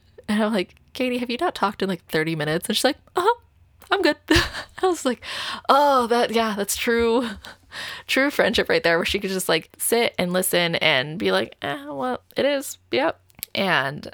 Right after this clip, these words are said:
um, after brunch, my boyfriend was like, "Yeah, sorry I was so quiet." I was like, "You realize Katie sat there for thirty-two minutes, like, not saying anything, right? Like, this is, I didn't even notice you were quiet. Like, we're a quiet bunch,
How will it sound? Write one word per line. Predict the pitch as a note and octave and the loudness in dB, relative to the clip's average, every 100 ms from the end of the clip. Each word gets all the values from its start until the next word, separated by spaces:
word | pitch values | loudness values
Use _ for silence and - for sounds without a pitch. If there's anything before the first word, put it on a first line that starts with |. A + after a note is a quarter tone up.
| - | -4
um, | - E3 - - | 0 0 -2 -2
after | - F#3+ E3 | 0 0 0
brunch, | - - | -2 -4
my | - | -6
boyfriend | - - - | -4 -4 -6
was | F#3 | -6
like, | - G3 - - - - - - - | -6 -8 -10 -18 -20 -20 -18 -20 -18
"Yeah, | - B3 A3+ | -4 -2 0
sorry | G3 A#3 | 2 2
I | A#3+ | 2
was | G3 | 2
so | F#3+ | 0
quiet." | - F#3 F#3 | 2 2 2
I | |
was | E3+ | -2
like, | F3 - _ _ _ | -6 -8 _ _ _
"You | G#3+ A3 | -2 2
realize | B3+ D#4 D#4+ | 2 2 -2
Katie | - A3 A3 | -2 -2 0
sat | - F#3+ | 0 0
there | F#3 | -2
for | F3 - _ | -2 -6 _
thirty-two | F3 E3+ F3 - - E3 | 0 2 0 -2 -4 -4
minutes, | F3+ - - - | -4 -4 -4 -6
like, | E3+ | -4
not | F#3 F#3+ | -4 -4
saying | F#3+ | -4
anything, | F#3 F#3 F#3 | -4 -6 -4
right? | - - - _ _ | -4 -6 -10 _ _
Like, | F3 - | -4 0
this | A3+ A3 | 0 0
is, | A3 G#3 _ _ _ _ - | -2 -4 _ _ _ _ 2
I | F#3+ F#3+ | 4 6
didn't | F#3 | 2
even | F3+ | 2
notice | D#3+ E3 | 0 0
you | - | 0
were | |
quiet. | - D#3 C#3 - | 2 2 2 2
Like, | E3+ - _ _ _ | 0 0 _ _ _
we're | F#3+ F#3+ G3 F#3 A3 - - _ _ | -4 0 2 0 -4 -14 -20 _ _
a | F3+ | -2
quiet | - - - E3 E3 E3 - | -2 -8 2 4 4 0 0
bunch, | E3 D3 - - - | -2 0 -2 -2 -2